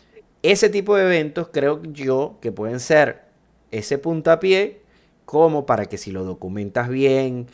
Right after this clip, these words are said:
lo armas bien y el éxito de ese evento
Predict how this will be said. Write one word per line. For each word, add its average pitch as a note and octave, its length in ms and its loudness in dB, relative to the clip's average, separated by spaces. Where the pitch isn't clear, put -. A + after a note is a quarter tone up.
lo G2 240 -2
armas A2+ 380 -2
bien C3 500 -2
y C3+ 400 -6
el A2 220 0
éxito A2 480 0
de G2+ 120 -6
ese B2+ 120 -6
evento C#3 560 -2